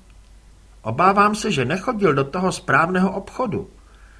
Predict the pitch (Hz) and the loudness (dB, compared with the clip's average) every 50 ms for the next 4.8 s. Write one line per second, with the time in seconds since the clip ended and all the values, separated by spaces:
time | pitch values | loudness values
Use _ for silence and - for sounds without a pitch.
0 | - - 131 143 139 - 143 104 - 107 113 120 117 127 131 185 233 214 - - | -4 -4 -2 -2 -2 -4 -6 -4 -2 0 0 0 0 0 -4 -6 -6 -6 -8 -10
1 | 190 185 - - 151 120 131 135 135 - - 165 165 165 160 - 156 143 - - | -10 -6 -4 -4 -2 0 0 -2 -2 -4 -2 -2 -2 -2 -2 -4 -6 -6 -4 -2
2 | 185 185 139 101 98 107 113 143 190 220 196 113 85 85 - 190 214 - - - | 0 0 2 2 2 4 4 4 4 2 0 -2 -4 -4 -6 -6 -6 -6 -10 -6
3 | 104 95 101 123 160 185 190 - 196 - - - - - 98 107 127 175 190 185 | -4 0 0 0 0 0 0 -2 -2 -2 -2 -8 -14 -6 -4 -2 0 0 -2 -4
4 | - - 190 196 196 190 - - 240 254 247 - - - - - | -4 -4 -2 0 0 -2 -2 -4 -4 -4 -4 -4 -8 -14 -16 -20